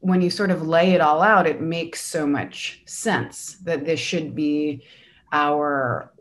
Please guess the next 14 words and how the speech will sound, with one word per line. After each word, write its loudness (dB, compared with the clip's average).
mode 0
of -4
operating 0
in -4
the -2
world. -2
You -4
know, -2
it -4
is -6
still -2
sort -6
of -4
utilizing -2